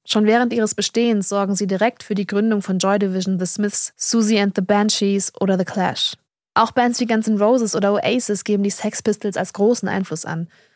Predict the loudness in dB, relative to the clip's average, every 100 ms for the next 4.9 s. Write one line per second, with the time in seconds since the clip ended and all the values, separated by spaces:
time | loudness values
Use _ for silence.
0 | _ 0 0 0 -2 0 2 0 -2 -2
1 | -2 0 0 2 2 0 0 0 0 0
2 | 0 0 -2 -2 0 2 4 4 2 2
3 | 2 0 0 -2 0 0 2 0 0 0
4 | 2 0 0 -4 -4 -6 -2 -2